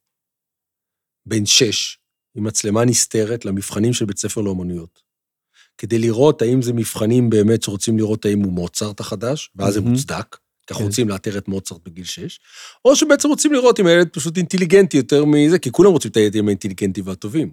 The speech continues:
Speaker 1: כל
Speaker 2: נכון.
Speaker 1: בית ספר רוצה אותם.
Speaker 2: גם לכל ההורים יש ילדים
Speaker 1: וה-,
Speaker 2: אינטליגנטים.
Speaker 1: והילד היה מתוק להפליא, אבל הוא לא הבין עד הסוף את הקונספט של מצלמה נסתרת. וכשקיבלנו,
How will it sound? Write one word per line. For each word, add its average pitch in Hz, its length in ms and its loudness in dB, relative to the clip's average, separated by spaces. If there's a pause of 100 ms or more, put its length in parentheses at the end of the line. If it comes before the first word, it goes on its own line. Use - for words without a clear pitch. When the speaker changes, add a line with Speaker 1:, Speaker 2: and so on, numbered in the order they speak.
Speaker 1:
כל 117 120 0
Speaker 2:
נכון. 123 120 -2
Speaker 1:
בית 101 80 0
ספר 110 160 -2
רוצה 101 240 -8
אותם. 87 200 -16 (240)
Speaker 2:
גם 107 160 2
לכל 117 260 2
ההורים 123 220 4
יש 113 120 0
ילדים 104 200 0
Speaker 1:
וה-, 107 100 4
Speaker 2:
אינטליגנטים. 110 400 6 (140)
Speaker 1:
והילד 214 160 4
היה 190 360 6
מתוק 180 680 2
להפליא, 143 560 -2
אבל 120 160 -6
הוא 127 100 -2
לא 185 140 4
הבין 175 200 2
עד 147 140 -2
הסוף 135 200 -8
את - 60 -12
הקונספט 120 420 -8
של 117 100 -10
מצלמה 110 340 -10
נסתרת. 95 500 -12 (600)
וכשקיבלנו, 117 1600 0